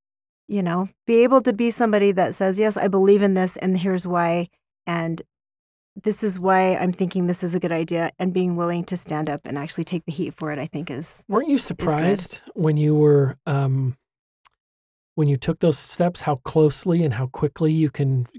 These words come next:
Speaker 2: like, connect with policymakers in your life? Like, how quickly that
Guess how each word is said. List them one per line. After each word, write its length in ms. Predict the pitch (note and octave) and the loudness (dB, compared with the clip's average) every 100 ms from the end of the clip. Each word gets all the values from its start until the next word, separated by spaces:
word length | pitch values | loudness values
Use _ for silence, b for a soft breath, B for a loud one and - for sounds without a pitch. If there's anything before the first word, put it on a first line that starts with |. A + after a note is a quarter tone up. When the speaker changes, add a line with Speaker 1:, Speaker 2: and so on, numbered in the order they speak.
| - | -6
Speaker 2:
like, 240 | D3+ C3 | -6 -4
connect 540 | - D3 C#3 C#3 - - | -4 -2 0 -2 -6 -2
with 340 | C#3+ - - _ _ _ _ _ _ _ - | -2 -2 -16 _ _ _ _ _ _ _ -6
policymakers 880 | C#3 C#3+ D#3 D3 D3 E3 D#3+ - - | -2 -2 0 0 0 -2 -6 -6 -4
in 160 | D3 C#3+ | 0 4
your 180 | C#3+ | 4
life? 460 | C3+ C3 E3 - - | 2 0 -6 -8 -6
Like, 180 | C#3+ B2+ E3+ | -6 -4 -6
how 140 | D3 C#3 | -6 -6
quickly 420 | - D3+ - D3+ | -2 -2 0 0
that 220 | D3 - | 0 -6